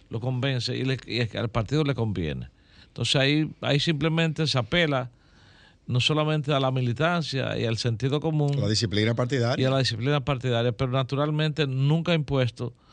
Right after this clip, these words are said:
Speaker 1: nunca imponerle una candidatura donde él ha querido competir, no se le avisó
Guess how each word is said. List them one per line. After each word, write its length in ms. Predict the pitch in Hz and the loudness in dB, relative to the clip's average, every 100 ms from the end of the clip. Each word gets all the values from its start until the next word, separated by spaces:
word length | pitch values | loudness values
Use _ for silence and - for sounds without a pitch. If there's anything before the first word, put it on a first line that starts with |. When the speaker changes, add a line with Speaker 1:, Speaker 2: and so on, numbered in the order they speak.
| - - | -20 -10
Speaker 1:
nunca 500 | 113 139 170 165 151 | 0 4 4 4 0
imponerle 680 | 139 127 135 131 143 143 127 | 0 -2 -2 0 2 2 2
una 200 | 131 135 | 0 -2
candidatura 520 | 139 143 143 131 143 143 | -2 -2 -2 -2 -2 0
donde 280 | 131 123 131 | -2 -2 0
él 100 | 135 | 0
ha 140 | 139 | -2
querido 400 | 147 139 156 165 | -2 0 0 0
competir, 680 | 160 147 165 123 139 127 113 _ - - - - | -4 -4 -4 0 0 0 -6 _ -20 -20 -14 0
no 280 | 131 165 | 4 6
se 160 | 180 180 | 4 4
le 100 | 160 | 4
avisó 640 | 147 135 - 175 139 113 | 2 2 0 0 0 -4